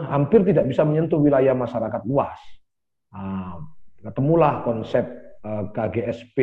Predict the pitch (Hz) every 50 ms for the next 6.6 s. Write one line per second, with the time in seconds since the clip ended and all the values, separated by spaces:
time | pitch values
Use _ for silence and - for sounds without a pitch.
0 | 123 120 127 135 143 151 165 170 170 - - - 110 110 110 117 117 117 113 104
1 | - 120 113 113 - - - 113 113 110 107 - 101 107 107 101 107 101 104 101
2 | 104 104 104 104 104 101 101 98 - - 101 95 90 85 92 101 110 123 135 147
3 | 165 175 175 - - - - - - - - - - - - - - 123 131 131
4 | 127 123 123 123 127 127 123 - - - - - 151 139 151 170 - 180 175 156
5 | 151 - 151 135 - 147 135 127 123 123 123 120 127 123 - 123 127 120 113 -
6 | 139 139 139 135 131 135 123 123 120 - -